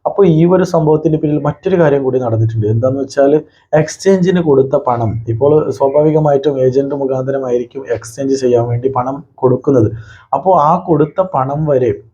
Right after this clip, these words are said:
ആ, ഒരു വയസ്സിന്റെ ഉമ്മ പറയുകയാണ്, "എൻ്റെ ഇരുപത്തിരണ്ടായിരം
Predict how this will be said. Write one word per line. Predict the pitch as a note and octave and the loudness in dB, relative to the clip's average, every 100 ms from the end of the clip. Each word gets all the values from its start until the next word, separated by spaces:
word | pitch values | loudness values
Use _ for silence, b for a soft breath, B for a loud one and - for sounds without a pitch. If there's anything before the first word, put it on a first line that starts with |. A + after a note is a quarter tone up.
| _ _ - | _ _ -2
ആ, | D3 | 0
ഒരു | D3 C3+ | 4 4
വയസ്സിന്റെ | D3+ C#3 C#3 C3+ D#3 D#3 | 4 4 2 0 0 0
ഉമ്മ | C#3 D3 | 2 0
പറയുകയാണ്, | D3 C#3 C3+ C3 C3 | 2 4 4 4 0
"എൻ്റെ | B2+ C3 | -2 0
ഇരുപത്തിരണ്ടായിരം | C#3 D#3 E3 D3+ C#3+ C#3 C#3 C#3 | 0 0 2 2 2 0 2 2